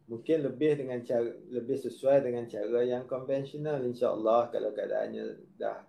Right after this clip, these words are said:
kembali terkawal, kita akan adakan balik secara konvensional, secara bersemuka dalam kelas, dalam kuliah dan sebagainya.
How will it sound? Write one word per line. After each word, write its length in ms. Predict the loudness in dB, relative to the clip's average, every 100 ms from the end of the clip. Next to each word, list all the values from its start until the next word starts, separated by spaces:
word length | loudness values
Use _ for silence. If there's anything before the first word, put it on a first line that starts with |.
| -10
kembali 640 | -6 -4 -4 -2 -2 -4 -8 _ _ _ -10
terkawal, 880 | 0 6 8 10 10 10 10 6 -4 -16
kita 320 | -8 2 2
akan 320 | 2 0 0
adakan 560 | -4 0 -2 2 0 0
balik 480 | -4 -2 -2 -2 -8
secara 320 | -16 -4 -2 -2
konvensional, 720 | -2 2 2 2 -4 -4 -4
secara 800 | -6 -6 -4 2 4 4 2 -6 _ _ _ _ _ -12
bersemuka 880 | -2 0 2 2 2 -2 4 6 6
dalam 400 | 4 4 2 -2
kelas, 400 | -2 4 4 2
dalam 240 | -2 -4
kuliah 400 | -6 0 2 2
dan 80 | -2
sebagainya. 560 | -6 -6 -4 -4 -8